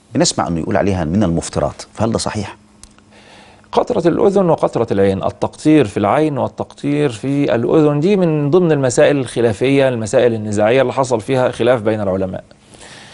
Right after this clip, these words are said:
Speaker 2: آه، القطرة في العين الذي عليه الفتوى أنها لا تفطر، آه، وده مذهب الشافعي ومذهب الجمهور خلافاً للإمام أحمد، لأن هم شايفين إن ال-، ال-، الإفطار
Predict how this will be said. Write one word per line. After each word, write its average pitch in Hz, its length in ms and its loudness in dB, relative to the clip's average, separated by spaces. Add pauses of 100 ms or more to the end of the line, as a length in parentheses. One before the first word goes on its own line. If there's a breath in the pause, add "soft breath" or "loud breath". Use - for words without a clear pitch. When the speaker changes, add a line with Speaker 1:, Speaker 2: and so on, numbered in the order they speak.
(460 loud breath)
Speaker 2:
آه، 127 1160 2
القطرة 151 440 0
في 120 80 -4
العين 156 400 0 (200)
الذي 131 280 -2
عليه 127 260 2
الفتوى 117 400 0
أنها 117 280 0
لا 117 80 4
تفطر، 127 500 -2 (1200 soft breath)
آه، 107 1040 -4
وده 123 220 2
مذهب 120 280 2
الشافعي 107 540 0
ومذهب 113 300 0
الجمهور 107 460 0
خلافاً 117 340 0
للإمام 104 440 -2
أحمد، 143 340 -2 (880 soft breath)
لأن 196 260 4
هم 190 260 4
شايفين 151 600 0
إن 156 240 2
ال-، 117 180 0
ال-، 117 380 0
الإفطار 165 640 2